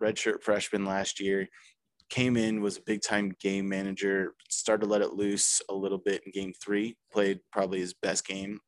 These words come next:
and then struggled against Stanford. But you have the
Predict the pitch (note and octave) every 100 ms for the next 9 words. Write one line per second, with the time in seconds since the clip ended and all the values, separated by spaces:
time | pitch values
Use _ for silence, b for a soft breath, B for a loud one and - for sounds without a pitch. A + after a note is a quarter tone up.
0 | - G2 G2 G2 F#2 - - A2 A2 G#2+
1 | G#2+ G#2 G2+ - A2 A2+ C3+ C3+ C3+ B
2 | B B B B B _ C3 C3 B2 -
3 | _ _ _ _ _ - B2 B2+ C3 C3+
4 | C3+ B2 - _ A#2+ A#2 A2+